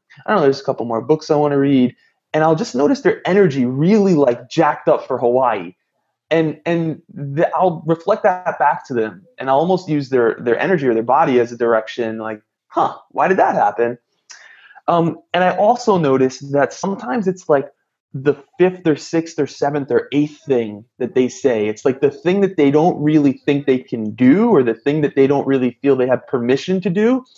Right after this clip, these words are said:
I was coaching someone and who's in my, my group program that I'm running right now. It's just finishing up. And he came to me, "I wanna do a ted Talk." I wanna lead my own group coaching program. I wanna, he gave me, like, four or five things. And I'm like, "Dude, I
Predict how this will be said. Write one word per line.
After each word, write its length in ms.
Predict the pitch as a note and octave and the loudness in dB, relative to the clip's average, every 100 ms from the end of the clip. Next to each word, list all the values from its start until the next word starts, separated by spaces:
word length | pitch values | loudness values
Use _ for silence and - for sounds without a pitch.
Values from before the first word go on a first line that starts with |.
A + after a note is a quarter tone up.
| _ _ _ - | _ _ _ 0
I 40 | |
was 160 | C#3 C3 | 0 2
coaching 380 | E3+ F3+ F3 D3 | 2 2 0 -2
someone 480 | D3+ C#3 C3+ C3 | -2 0 0 0
and 160 | B2+ C3 | -2 -2
who's 180 | B2+ B2 | -2 -2
in 100 | B2+ | -2
my, 340 | A#2 A2+ - | 0 0 -2
my 140 | A#2+ A#2 | -4 -6
group 300 | B2 D3+ D3+ | 0 -2 0
program 380 | C3+ A#2+ A#2 A#2 | 2 2 2 0
that 80 | A#2 | 0
I'm 100 | A#2 | 0
running 280 | A#2 A#2 | 0 0
right 220 | A#2 A2+ A#2+ | 0 0 -2
now. 300 | A2+ A2+ - _ _ _ | -4 -4 -8 _ _ _
It's 100 | - | -4
just 200 | D3 - | -4 -2
finishing 380 | C#3+ B2+ C3 C3 | -4 -2 -2 2
up. 280 | D#3 - - _ _ _ _ _ - | 2 0 -10 _ _ _ _ _ -2
And 360 | D3+ D3 C#3 | 2 2 0
he 320 | - - A#3 A3+ | -2 2 2 4
came 280 | F#3 E3 | 2 2
to 80 | E3 | 2
me, 200 | D#3 C3 | 2 4
"I 60 | A#2+ | 4
wanna 180 | C#3 C3+ | 2 2
do 140 | B2 | 4
a 60 | B2 | 4
ted 260 | E4 G3+ | 2 2
Talk." 400 | A3+ G3+ G3 F#3+ - _ - | 2 4 2 0 -10 _ -2
I 40 | |
wanna 600 | C#3 C#3 C#3 C3 B2+ A#2+ - - | 2 2 2 2 2 0 -4 -14
lead 340 | D2+ D3 D3 C#3 | -10 -2 -2 0
my 160 | C3+ | 0
own 300 | C#3 C3+ B2+ | 2 0 -2
group 260 | B2 D3 - | -2 -2 2
coaching 340 | A3 A3 G3+ | 0 2 -2
program. 640 | F#3+ F#3+ F#3+ F#3+ F#3 F3+ F3+ _ _ C#3 | 0 0 2 0 -2 -4 -8 _ _ -2
I 60 | |
wanna, 360 | C#3 C#3 C#3 C3+ | 0 0 0 -2
he 100 | C#3+ | -2
gave 160 | D3+ F3 | -2 0
me, 80 | E3+ | 2
like, 160 | C3 | 0
four 240 | - D#3 D3+ | 0 2 2
or 60 | D3+ | 2
five 220 | C3+ - | -2 -2
things. 300 | D3+ C3 C3 | -6 -6 -6
And 60 | |
I'm 60 | C3+ | -6
like, 140 | C3 A3 | -4 -2
"Dude, 200 | |
I 40 | F#3+ | -2